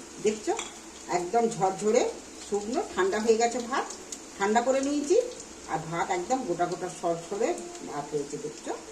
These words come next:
ভাত কত সুন্দর ভাত হয়েছে। এখানে আমার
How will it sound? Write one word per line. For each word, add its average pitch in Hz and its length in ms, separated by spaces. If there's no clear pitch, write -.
ভাত 156 140
কত 160 140
সুন্দর 170 260
ভাত 165 220
হয়েছে। 233 240
এখানে 208 240
আমার 220 140